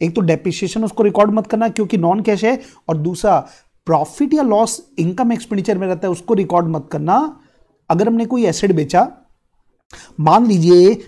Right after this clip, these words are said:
मेरा क्वेश्चन है बेटा, आंसर देंगे, मान लीजिए अपनी एक एसेट है दस हज़ार रुपए की, उसको हमने बेचा है बेटा बारह हज़ार रुपए में, ठीक है, अपनी एसेट की बुक वैल्यू थी दस हज़ार की,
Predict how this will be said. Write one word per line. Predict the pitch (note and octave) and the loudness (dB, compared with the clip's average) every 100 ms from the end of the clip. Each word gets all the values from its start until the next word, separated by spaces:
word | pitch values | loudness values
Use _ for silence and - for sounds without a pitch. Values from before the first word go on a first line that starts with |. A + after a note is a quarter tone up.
| - | -2
मेरा | F3 | 0
क्वेश्चन | F#3 F3+ - | 0 -2 -2
है | A#3 | 0
बेटा, | G#3 G3 | 2 2
आंसर | F3 A#3 | 2 0
देंगे, | F#3 E3+ E3+ A3 - - - | 2 4 4 2 0 -14 -6
मान | D#3 F#3 | 0 2
लीजिए | A3+ F#3 F#3 G3 G3+ - - | 2 6 6 6 4 -6 -4
अपनी | D#3 G#3 | 0 0
एक | G3+ | 0
एसेट | E3+ D#3 A3+ | 0 2 2
है | A3+ | 2
दस | G3+ F#3 | 2 2
हज़ार | E3+ F#3 | 2 2
रुपए | E3+ F3 | 2 0
की, | D3+ G#3+ A#3+ D#3+ - _ _ _ | 0 0 0 0 -6 _ _ _
उसको | E3 E3+ A3 | -4 -2 -2
हमने | G#3+ G#3 | 2 2
बेचा | E3 E3+ A3 | 4 2 2
है | G#3+ | 2
बेटा | G3+ G#3 | 2 2
बारह | G3 D3+ E3 F#3+ | 2 2 2 2
हज़ार | F#3 E3+ | 2 2
रुपए | E3+ E3+ | 2 0
में, | D#3 C3+ B2 _ - | 0 -4 -10 _ -4
ठीक | F3 B3 | -2 0
है, | F#3+ - _ - | -2 -4 _ -4
अपनी | - G#3 A#3 - - | 0 0 -2 -4 -6
एसेट | D3+ - C4+ C4+ | -6 -2 -2 0
की | - | 2
बुक | G3+ G#3 G3+ | 4 4 2
वैल्यू | G#3 G#3 | 0 0
थी | G#3+ | 0
दस | E3+ F3 | 2 2
हज़ार | E3 E3 | 2 0
की, | D#3 A#3+ D4 | 0 2 0